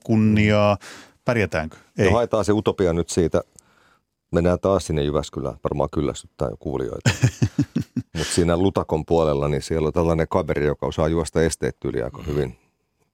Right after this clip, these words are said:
Speaker 2: Ja, ja paljon juoksee lenkkejä siellä niitä rantamia pitkin. Ja jotenkin mulla on sellainen kutina, että, että Topi Raitanen nyt hinaa sen tasos sinne kahdeksankymmenen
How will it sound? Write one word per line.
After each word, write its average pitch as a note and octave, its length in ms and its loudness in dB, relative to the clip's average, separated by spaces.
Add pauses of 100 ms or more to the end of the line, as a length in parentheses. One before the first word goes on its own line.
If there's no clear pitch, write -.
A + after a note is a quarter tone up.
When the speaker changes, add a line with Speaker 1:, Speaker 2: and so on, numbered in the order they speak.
Speaker 2:
Ja, A#1+ 120 -8 (240)
ja F2+ 120 -2
paljon D#2+ 260 2
juoksee E2+ 340 0
lenkkejä C#2 420 0
siellä C#2+ 280 -4
niitä D2 200 0
rantamia C#2+ 440 -2
pitkin. - 380 -6
Ja D2 100 -2 (1200)
jotenkin G2 300 2
mulla F#2 140 4
on - 40 0
sellainen E2+ 260 2
kutina, E2 420 2
että, - 260 -4 (580)
että E2 260 -2
Topi E2+ 240 2
Raitanen D#2+ 420 0
nyt E2 160 0 (120)
hinaa E2 300 2
sen C2 260 -6 (220)
tasos D2+ 360 -4
sinne C#2+ 220 -6
kahdeksankymmenen D2+ 880 -6